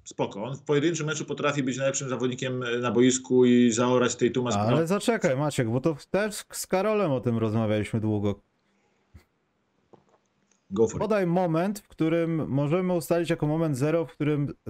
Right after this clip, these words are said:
Speaker 2: tracimy Kawaja, w sensie takim, co tracimy.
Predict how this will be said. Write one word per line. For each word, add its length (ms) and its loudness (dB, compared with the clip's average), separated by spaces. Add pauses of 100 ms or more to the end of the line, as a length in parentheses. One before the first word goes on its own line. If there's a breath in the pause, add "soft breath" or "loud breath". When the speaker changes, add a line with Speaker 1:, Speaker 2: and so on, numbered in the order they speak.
Speaker 2:
tracimy 440 -2
Kawaja, 480 0
w 40 -18
sensie 320 -2
takim, 320 -2
co 140 -2
tracimy. 580 -2